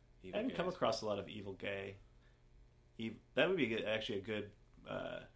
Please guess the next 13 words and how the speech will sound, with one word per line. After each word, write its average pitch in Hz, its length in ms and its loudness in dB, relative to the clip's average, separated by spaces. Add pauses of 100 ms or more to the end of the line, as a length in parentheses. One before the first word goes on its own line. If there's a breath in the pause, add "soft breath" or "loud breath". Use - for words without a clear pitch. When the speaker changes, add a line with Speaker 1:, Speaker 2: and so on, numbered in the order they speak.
(540 soft breath)
Speaker 2:
spin-off 113 580 6
movie 113 340 0
from 95 200 -6
Evil 104 240 -4
Dead. 107 380 2 (600 soft breath)
Speaker 1:
Evil 95 200 -4
gay. 87 380 2
Speaker 2:
Evil 110 280 0
gay. 107 500 0
Speaker 1:
Yeah. 82 260 -4 (500 soft breath)
Speaker 2:
I 107 60 -4
like 104 220 -2
that. - 280 -6